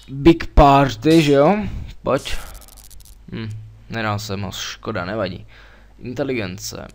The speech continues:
ale, takže prostě byl by to pro mě fakt super dárek, kdybych to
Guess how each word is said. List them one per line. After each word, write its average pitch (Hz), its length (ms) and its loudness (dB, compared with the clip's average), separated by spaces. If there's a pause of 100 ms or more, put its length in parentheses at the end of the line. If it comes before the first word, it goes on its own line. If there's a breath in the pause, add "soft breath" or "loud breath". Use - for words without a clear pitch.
(140)
ale, 135 840 0
takže 139 240 -6
prostě 135 720 -2 (180)
byl 131 120 -4
by 139 100 -4
to 135 100 -8
pro 131 160 -6
mě 131 180 -4
fakt 127 240 -8
super 123 280 0
dárek, 110 360 0
kdybych 110 300 -4
to 110 380 -2